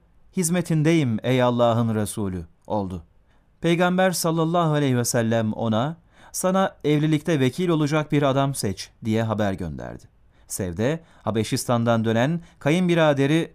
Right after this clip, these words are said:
Hatib'i seçti ve Hatip onu evlendirdi. O sırada Ebu Bekir radıyallahu anh da Mut'im'i Ayşe'den vazgeçmeye kolaylıkla ikna etmişti ve Ayşe de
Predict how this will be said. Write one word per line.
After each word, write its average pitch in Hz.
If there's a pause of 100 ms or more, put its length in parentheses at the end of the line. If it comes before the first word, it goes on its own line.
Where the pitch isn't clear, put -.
(140)
Hatib'i 135
seçti 123
ve 110
Hatip 110
onu 104
evlendirdi. 71 (640)
O 123
sırada 120 (280)
Ebu 139
Bekir 143
radıyallahu 131
anh 135
da 98 (280)
Mut'im'i 151 (240)
Ayşe'den 143
vazgeçmeye 120
kolaylıkla 135
ikna 135
etmişti - (320)
ve 113
Ayşe 117
de 127